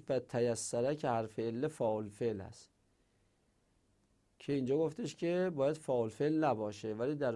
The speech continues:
وده، وده یعنی دوست داشت، یود و دوست می‌دارد، تیسره یعنی میسر شد. تیسره اون یا ما قبلش فتحه است، قلب به الف نمیشه، چون حرف عله ما فاعل فعل.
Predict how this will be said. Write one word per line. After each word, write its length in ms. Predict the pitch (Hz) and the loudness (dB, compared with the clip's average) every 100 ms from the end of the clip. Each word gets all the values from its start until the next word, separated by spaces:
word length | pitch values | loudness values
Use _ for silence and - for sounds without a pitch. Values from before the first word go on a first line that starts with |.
| 110 | 0
وده، 480 | 117 110 - - 127 | -2 -2 -4 -2 0
وده 380 | 147 127 - 131 | 0 -2 -2 -4
یعنی 140 | 135 | -4
دوست 380 | 135 135 117 - | -4 -6 -8 -6
داشت، 220 | 107 101 | -8 -4
یود 520 | 113 107 110 - - | -2 0 -2 -4 -4
و 100 | 147 | -4
دوست 400 | 135 139 123 - | -4 -6 -8 -8
می‌دارد، 580 | 110 104 104 101 95 - _ _ _ _ _ _ _ - | -8 -6 -6 -6 -8 -12 _ _ _ _ _ _ _ -4
تیسره 680 | 131 131 120 - - 120 151 | 0 2 2 -2 0 2 2
یعنی 120 | 156 | 2
میسر 680 | 147 127 117 - - 135 117 | 0 0 0 -2 -2 -2 -2
شد. 340 | - 98 92 - _ _ _ _ _ _ _ _ _ _ | -4 -10 -10 -14 _ _ _ _ _ _ _ _ _ _
تیسره 680 | - 120 120 - 120 117 135 | 0 2 2 0 0 2 4
اون 260 | 165 156 127 | 2 0 0
یا 460 | 117 127 147 170 - | 2 4 4 4 0
ما 200 | 131 117 | 0 2
قبلش 320 | 120 117 110 | 2 -2 -4
فتحه 320 | 113 110 117 | -4 -4 -2
است، 180 | 131 139 113 | -2 -4 -4
قلب 160 | 110 | -4
به 220 | 110 113 101 | -4 -4 -2
الف 340 | 113 127 127 | -2 -4 -6
نمیشه، 440 | 101 90 95 - - - - | -6 -6 -12 -16 -18 -18 -20
چون 260 | - 117 117 | -8 -6 -4
حرف 280 | 113 101 | -4 -6
عله 300 | 101 98 101 | -6 -4 -6
ما 160 | 107 131 | -6 -6
فاعل 280 | - 95 92 | -6 -10 -10
فعل. 180 | 95 | -14